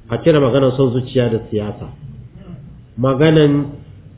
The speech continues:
ƴan tokai ne yanzu. Kowa ya fito da kuɗi ya taimaka a fito daga cikin wannan bala'i, domin rashi ne. To, kamar yadda nake kiran masu kuɗi, na ji kun yi shiru, ita ma hukuma don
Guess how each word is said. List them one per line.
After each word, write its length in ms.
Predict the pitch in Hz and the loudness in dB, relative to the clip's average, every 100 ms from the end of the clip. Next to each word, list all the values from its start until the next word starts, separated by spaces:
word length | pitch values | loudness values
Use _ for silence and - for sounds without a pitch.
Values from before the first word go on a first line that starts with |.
| - | -2
ƴan 180 | 147 147 | 0 2
tokai 380 | 151 151 151 135 | 4 4 4 2
ne 120 | 123 123 | 4 2
yanzu. 300 | 104 90 85 - - - - - - - - - - - - - - - - - - | 2 -2 -10 -14 -20 -20 -20 -20 -20 -20 -20 -20 -20 -20 -20 -20 -20 -20 -20 -10 0
Kowa 240 | 151 156 | 4 4
ya 80 | 135 | 4
fito 200 | 135 147 | 2 2
da 80 | 131 | 2
kuɗi 280 | 120 135 143 | 0 -2 2
ya 100 | 120 | 2
taimaka 640 | 151 156 127 - 107 92 - - - - | 2 2 0 -2 -6 -8 -16 -20 -20 -12
a 120 | 117 | -8
fito 200 | 113 123 | -6 0
daga 220 | 139 120 113 | 2 2 0
cikin 240 | 120 127 | -4 -2
wannan 300 | 120 117 107 | -2 0 -4
bala'i, 480 | 101 101 92 90 - | -4 -6 -8 -12 -6
domin 400 | 123 139 160 156 | -2 0 0 0
rashi 300 | 156 180 160 | 0 0 0
ne. 240 | 123 101 - - - - - - - - - - - 392 - - - - - - | -4 -4 -8 -14 -18 -20 -20 -20 -18 -14 -14 -14 -14 -14 -14 -14 -14 -12 -8 4
To, 260 | 147 117 - | 6 6 4
kamar 240 | 151 185 | 6 10
yadda 240 | 208 214 185 | 10 10 8
nake 300 | 180 175 156 | 8 6 6
kiran 260 | 180 165 151 | 6 6 6
masu 260 | 135 127 135 | 6 4 2
kuɗi, 220 | 143 147 | 4 6
na 100 | 147 | 6
ji 120 | 147 147 | 4 4
kun 180 | 151 147 | 6 6
yi 100 | 135 | 6
shiru, 360 | 143 139 139 - - | 6 6 6 2 -4
ita 220 | 180 165 | 2 6
ma 180 | 165 165 160 | 6 8 6
hukuma 380 | 151 156 147 127 | 6 6 6 6
don 140 | 147 | 4